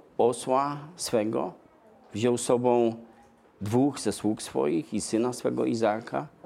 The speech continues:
a narąbawszy drew na całopalenie, wstał i poszedł na miejsce, o którym mu Bóg powiedział. Trzeciego dnia podniósł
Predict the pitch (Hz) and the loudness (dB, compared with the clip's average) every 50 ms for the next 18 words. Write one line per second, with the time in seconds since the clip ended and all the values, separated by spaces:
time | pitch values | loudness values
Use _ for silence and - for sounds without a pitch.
0 | - - - - - - - - - - - - - - - - - - - - | -20 -20 -20 -20 -20 -20 -20 -20 -20 -20 -20 -20 -20 -20 -20 -20 -20 -20 -20 -20
1 | - - - - 113 123 139 147 156 151 175 202 - - 220 170 131 143 143 147 | -20 -4 0 2 4 6 6 6 6 6 4 4 4 2 2 4 4 4 6 6
2 | 143 147 143 - - - - 117 127 113 - - 139 120 117 - 123 120 117 117 | 6 4 2 0 -4 -2 2 2 2 4 4 4 2 2 4 4 2 4 4 4
3 | 117 123 127 127 123 117 - - - 131 131 143 135 127 117 - 127 120 - 127 | 4 4 4 2 2 0 -2 0 0 2 2 2 2 0 0 0 -2 -2 0 0
4 | 110 113 107 104 107 107 107 110 110 - - 110 98 95 98 - 107 104 98 98 | 0 2 2 4 4 4 2 2 0 -2 0 0 0 0 0 -2 -2 0 2 2
5 | 101 98 92 90 95 95 87 - - 92 90 82 87 85 85 80 82 90 82 82 | 2 2 2 0 -2 -2 -4 -4 -4 -2 -2 0 0 0 0 0 -2 -2 -2 -2
6 | 82 - - - - _ _ _ _ _ _ _ _ _ _ _ _ _ - - | -2 -4 -8 -12 -20 _ _ _ _ _ _ _ _ _ _ _ _ _ -20 -20
7 | _ _ _ _ _ _ - - - _ _ _ _ - - - _ _ _ - | _ _ _ _ _ _ -20 -20 -20 _ _ _ _ -20 -20 -20 _ _ _ -20
8 | - - - _ _ _ - - - - - - - 110 - - 117 104 113 110 | -20 -20 -20 _ _ _ -18 -18 -18 -16 -4 -2 -2 -2 0 0 2 4 2 2
9 | 98 104 107 104 101 98 95 95 98 92 - - - _ _ _ _ _ - _ | 4 2 2 2 4 2 2 0 -2 -4 -8 -16 -20 _ _ _ _ _ -20 _
10 | _ _ _ _ _ _ - - - - - - 117 107 101 110 107 101 95 - | _ _ _ _ _ _ -20 -20 -20 -16 -4 -2 0 0 2 2 2 0 0 -4
11 | - - - - | -8 -12 -12 -14